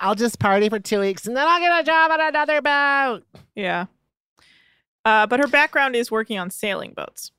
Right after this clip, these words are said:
Speaker 2: Uh, Brooke's
Speaker 1: Oh,
Speaker 2: mom
Speaker 1: maybe w-, okay.
Speaker 2: Yeah, so, yeah, I know, maybe. Brooke says that her mom thought she wouldn't last in yachting, but here she is three years later. Uh, and
Speaker 1: Not thriving.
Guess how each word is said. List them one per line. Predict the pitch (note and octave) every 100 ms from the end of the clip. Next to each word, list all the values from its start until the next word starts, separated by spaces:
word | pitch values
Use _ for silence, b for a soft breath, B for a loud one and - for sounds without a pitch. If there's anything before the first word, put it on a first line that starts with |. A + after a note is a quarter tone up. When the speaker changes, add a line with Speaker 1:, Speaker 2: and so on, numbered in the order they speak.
| _ _ _ _ - b b b -
Speaker 2:
Uh, | A#3+ A#3
Brooke's | A3+ D4+ D4
Speaker 1:
Oh, | D#4
Speaker 2:
mom | D#4+ C#4 C#4 C4+
Speaker 1:
maybe | C#3 D#3+
w-, | D3 D3+ A#2+ _ _ _ -
okay. | F#3 C4+ C4+ D4 _ _ _ _ -
Speaker 2:
Yeah, | A#3 A#3
so, | A#3+ A#3 G#3
yeah, | B2 C4
I | D#4
know, | D4 A#3
maybe. | A3 D4+ C#4+ _ _ b b -
Brooke | C#4+ F4+
says | - C#4+ D4+
that | C#4+
her | C4+
mom | A#3 A#3+ C#4+
thought | C#4+ C4
she | -
wouldn't | B3 B3 A3+
last | G3+ G3+ A3 -
in | G3+
yachting, | G3+ G#3 G3 F3
but | F3 F3
here | G3+ G#3+
she | - C#4
is | C#4+ B3 A#3+
three | - F3+
years | G3 G#3
later. | C4+ C#4+ A#3+ A3 - _ _ _ _ _ _ _ _ _ -
Uh, | G#3+ G3
and | A#3
Speaker 1:
Not | - - _ _ _ _ _
thriving. | B2+ B2 C3+ G#2+ G#2+ G#2 G2+